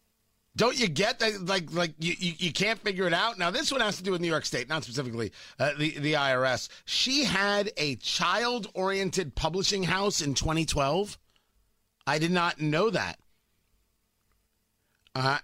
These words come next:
and the state filed a warrant against it called Brook Avenue Press to collect sixteen hundred dollars in unpaid corporate taxes.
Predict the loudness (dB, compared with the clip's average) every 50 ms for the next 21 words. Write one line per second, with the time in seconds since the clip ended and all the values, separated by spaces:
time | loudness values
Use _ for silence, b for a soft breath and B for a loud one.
0 | -2 0 0 2 2 2 2 2 0 0 0 0 0 0 -2 -2 -4 -4 -2 0
1 | 2 2 2 2 2 2 4 2 4 2 2 0 0 -2 -4 0 0 0 0 0
2 | 0 -2 -2 -4 -4 -6 -4 -2 -2 -2 0 0 0 0 0 0 0 0 0 2
3 | 0 -2 -4 -4 -2 0 2 2 2 0 0 -2 -4 -6 -8 -4 -2 0 0 0
4 | 0 -2 -4 -4 -4 -2 -2 -2 -2 -2 -4 -2 0 0 2 2 2 2 2 0
5 | 0 0 0 0 2 2 2 0 0 -2 -2 -2 0 0 0 0 0 0 -2 -2
6 | -4 -2 -4 -4 -2 -4 -4 -2 -2 -2 -2 -4 -8 -14 -14 -16